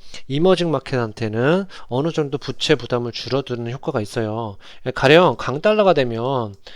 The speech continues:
왜 부채 부담이 늘어나냐면, 음, 이머징 마켓의 부채 부담이 왜 늘어나냐?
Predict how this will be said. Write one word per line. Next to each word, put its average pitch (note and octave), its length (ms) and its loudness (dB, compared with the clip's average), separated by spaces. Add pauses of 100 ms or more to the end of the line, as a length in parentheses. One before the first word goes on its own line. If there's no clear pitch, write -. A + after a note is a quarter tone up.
(260)
왜 E3+ 200 6
부채 - 440 2
부담이 C#3 340 0
늘어나냐면, A#2+ 800 -2 (920)
음, B2 800 -8 (280)
이머징 D3+ 420 -2
마켓의 C#3 640 0
부채 - 360 -6
부담이 A#2 340 -6
왜 A2+ 200 -4
늘어나냐? A2+ 640 -4